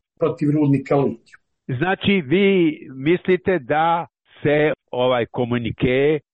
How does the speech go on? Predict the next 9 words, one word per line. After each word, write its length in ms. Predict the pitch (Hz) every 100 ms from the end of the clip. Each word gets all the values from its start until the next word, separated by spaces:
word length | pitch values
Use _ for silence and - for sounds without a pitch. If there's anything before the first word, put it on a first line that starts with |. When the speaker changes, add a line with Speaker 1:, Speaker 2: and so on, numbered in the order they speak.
| _ -
Speaker 2:
kineski, 500 | 113 123 147 135 131
da 140 | 117
se 120 | 135 143
uopšte 340 | 160 - 180
ne 100 | 160
odnosi 400 | 165 151 - 147
na 120 | 135
ove 160 | 135 123
proteste? 600 | - 117 101 - 90 92